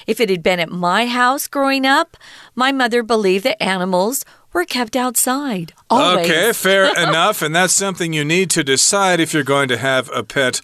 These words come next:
Speaker 2: rabbit.
Speaker 1: Yeah.
Speaker 2: Uh, you need to decide whether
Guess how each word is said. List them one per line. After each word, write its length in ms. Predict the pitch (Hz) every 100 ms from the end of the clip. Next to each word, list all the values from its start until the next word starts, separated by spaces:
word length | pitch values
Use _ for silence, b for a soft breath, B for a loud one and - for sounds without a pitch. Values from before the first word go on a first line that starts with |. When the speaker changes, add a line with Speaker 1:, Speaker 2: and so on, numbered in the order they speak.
| B B
Speaker 2:
rabbit. 600 | 110 113 175 175 117 120
Speaker 1:
Yeah. 360 | 175 214 165 151
Speaker 2:
Uh, 160 | 131 123
you 200 | 123 123
need 260 | 139 143
to 160 | 139 135
decide 560 | 135 123 131 113 113 107
whether 640 | 101 175 277 175 139 160